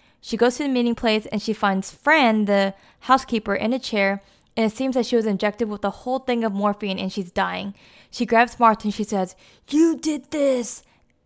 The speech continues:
and something like, "My stash," before passing out.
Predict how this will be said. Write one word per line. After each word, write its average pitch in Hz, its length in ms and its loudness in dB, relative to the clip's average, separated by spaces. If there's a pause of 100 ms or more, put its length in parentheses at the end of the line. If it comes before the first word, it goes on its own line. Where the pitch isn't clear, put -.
and 208 240 0
something 220 380 0
like, 196 280 -2 (120)
"My 262 300 -2
stash," 240 760 -2 (340)
before 220 280 2
passing 208 420 0
out. 190 240 2